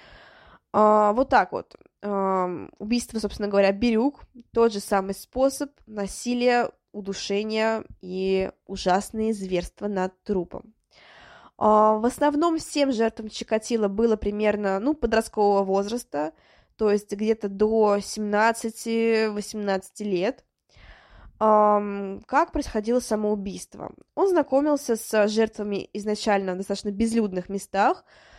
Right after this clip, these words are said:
хотя позднее стал наглеть и уводить детей прямо, так скажем, с улицы, под носом у других взрослых. Но первоначально это были достаточно безлюдные места,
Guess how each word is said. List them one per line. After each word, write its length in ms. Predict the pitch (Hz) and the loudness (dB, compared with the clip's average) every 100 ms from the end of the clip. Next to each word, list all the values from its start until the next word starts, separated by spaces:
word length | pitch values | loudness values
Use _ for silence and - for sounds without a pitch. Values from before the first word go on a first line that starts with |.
| _ - | _ -6
хотя 360 | 233 226 330 | -2 2 2
позднее 500 | 330 247 240 240 240 | 4 2 2 0 0
стал 240 | - 220 220 | 0 -2 0
наглеть 500 | 208 196 214 285 233 | -2 0 0 0 -2
и 40 | |
уводить 300 | 220 208 208 | 0 0 -2
детей 280 | 196 - 233 | -8 -6 -6
прямо, 420 | - 196 208 202 | 0 0 2 0
так 140 | 196 | -2
скажем, 340 | - 185 190 190 | -6 -6 -6 -6
с 140 | - | -4
улицы, 360 | 208 190 180 185 | -2 -2 -4 -10
под 220 | - 190 | -6 -4
носом 380 | 196 233 269 220 | 0 -2 0 -2
у 60 | |
других 300 | 202 190 196 | 0 0 -2
взрослых. 640 | 202 190 175 - - 190 _ _ - - - _ | 0 0 -2 -4 -14 -16 _ _ -20 -20 -20 _
Но 180 | 240 381 | 2 2
первоначально 800 | 349 285 240 240 254 285 311 294 | 4 4 4 2 4 4 4 0
это 360 | 262 220 214 | 0 -2 -2
были 220 | 208 214 208 | -2 -4 -2
достаточно 840 | 220 208 - 214 202 196 190 190 | -4 -6 -8 -4 0 0 2 0
безлюдные 640 | 202 226 233 254 214 190 190 | 0 0 2 2 0 -4 -4
места, 600 | 190 - 233 262 349 | -6 -2 2 4 4